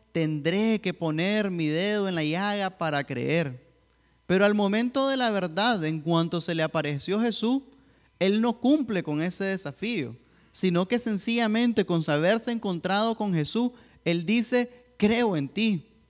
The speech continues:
Pero nos acordamos de su impulso inicial de incredulidad y decir,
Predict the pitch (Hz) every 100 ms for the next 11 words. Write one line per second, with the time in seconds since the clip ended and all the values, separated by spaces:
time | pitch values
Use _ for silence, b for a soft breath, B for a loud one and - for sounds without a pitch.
0 | _ b b b - 180 190 190 196 185
1 | 175 170 196 247 277 247 240 208 190 214
2 | 247 247 247 202 160 196 220 262 254 214
3 | 196 175 165 156 151 156 226 254 202 151
4 | - 247 294 277